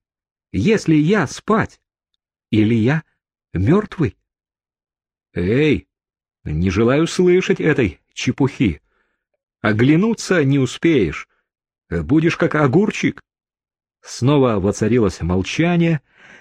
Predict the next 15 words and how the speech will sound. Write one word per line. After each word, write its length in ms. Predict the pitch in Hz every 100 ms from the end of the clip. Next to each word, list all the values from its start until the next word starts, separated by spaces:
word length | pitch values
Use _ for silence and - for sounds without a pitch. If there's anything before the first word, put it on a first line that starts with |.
| -
Я 240 | 165 147
вспомнил, 540 | - - 196 196 175 151
как 180 | 131
в 140 | 95 85
детстве 580 | 107 180 165 - 139 107
Акира 580 | 98 - 175 180 139
часто 580 | - - 175 185 - 143
не 160 | 123 127
понимал 680 | 120 104 98 107 202 196 123
меня, 380 | 95 78 71 69
если 420 | 78 107 - 104
я 160 | 127
употреблял 760 | 120 - 101 101 92 127 143 101 - - - -
фразеологические 1080 | - 101 95 113 107 110 160 - - 127 120
обороты, 840 | 104 85 87 92 170 165 113